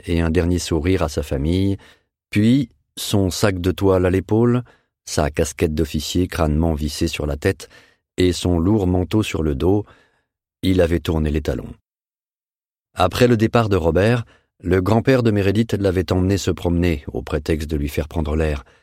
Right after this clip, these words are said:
Il s'agissait en réalité de permettre à Janet de se recomposer et de discuter librement avec sa belle-mère.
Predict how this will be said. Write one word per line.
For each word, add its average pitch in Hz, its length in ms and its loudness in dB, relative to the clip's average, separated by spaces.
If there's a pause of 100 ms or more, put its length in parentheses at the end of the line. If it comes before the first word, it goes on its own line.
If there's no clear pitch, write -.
(560)
Il 62 160 -8
s'agissait 71 440 -4
en 78 140 -2
réalité 76 480 -2
de 73 100 -4
permettre 78 520 -4
à 73 100 -2
Janet 80 400 -2
de 78 100 -6
se 76 200 -8
recomposer 78 640 -2 (460)
et 67 100 -8
de 67 100 -6
discuter 76 540 -4
librement 78 480 -2
avec 73 180 -4
sa 80 140 -4
belle-mère. 73 520 -6